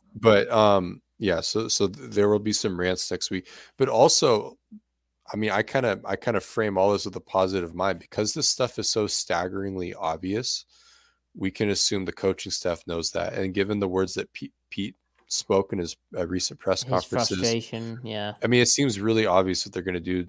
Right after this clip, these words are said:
Speaker 1: next year. And it's just gonna be a kind of, like, the perfect, ideally, hopefully, the right combination between twenty twenty-one and twenty twenty-two scheme with this new fledgling talented secondary,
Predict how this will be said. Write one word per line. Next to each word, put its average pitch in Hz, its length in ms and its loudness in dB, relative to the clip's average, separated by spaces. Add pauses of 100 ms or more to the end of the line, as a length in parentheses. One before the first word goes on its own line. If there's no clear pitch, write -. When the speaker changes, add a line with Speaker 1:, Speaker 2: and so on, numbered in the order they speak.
Speaker 1:
next - 280 -8
year. 82 180 -6
And 90 80 -6
it's 90 120 -4
just - 200 0
gonna 98 180 0
be 98 220 0
a 87 220 2
kind 95 260 0
of, 90 80 -2
like, 92 160 -2
the 90 80 -6
perfect, - 560 -2
ideally, 95 500 0
hopefully, 95 640 0 (400)
the 95 100 -2
right 95 220 2
combination 92 640 -2
between 85 320 -10
twenty 92 260 -4
twenty-one 87 480 -2
and 87 100 -6
twenty 90 240 -6
twenty-two 92 500 -4
scheme 107 440 -2 (420)
with - 220 -2
this - 400 2 (400)
new 98 260 0
fledgling 95 640 0
talented 92 460 0
secondary, 101 720 0